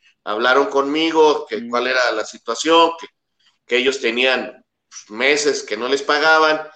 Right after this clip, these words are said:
Speaker 1: y que a mí me pagaban el hotel, que, que si jalaba con ellos, yo les dije, "Vine a jugar, pues, con ustedes". El técnico era Ricardo de León, lo corrieron, les pagaron,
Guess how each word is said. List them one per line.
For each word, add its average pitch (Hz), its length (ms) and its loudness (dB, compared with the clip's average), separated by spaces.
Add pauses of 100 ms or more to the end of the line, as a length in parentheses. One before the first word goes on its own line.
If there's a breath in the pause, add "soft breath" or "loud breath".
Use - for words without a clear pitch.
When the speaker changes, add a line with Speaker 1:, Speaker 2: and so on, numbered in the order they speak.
(340 loud breath)
Speaker 1:
y - 120 -20
que 107 120 -8
a 107 40 -6
mí 123 120 -6
me 143 160 2
pagaban 123 440 0
el 117 140 2
hotel, 160 520 2
que, 113 220 -8
que - 60 -20
si - 220 -16 (500)
jalaba 131 500 -2
con 117 180 -2
ellos, 190 320 2
yo 143 100 0
les 139 140 -6
dije, 139 220 -10 (560)
"Vine 131 240 -4
a 131 60 -2 (100)
jugar, 147 320 -2 (140)
pues, 113 160 -12
con 113 180 -10
ustedes". 143 600 2 (440)
El 107 180 -8
técnico 139 380 0
era 131 160 2
Ricardo 127 420 -2
de 135 100 0
León, 156 400 2 (460 soft breath)
lo 110 220 -4
corrieron, 143 520 4
les - 140 -4
pagaron, 156 760 0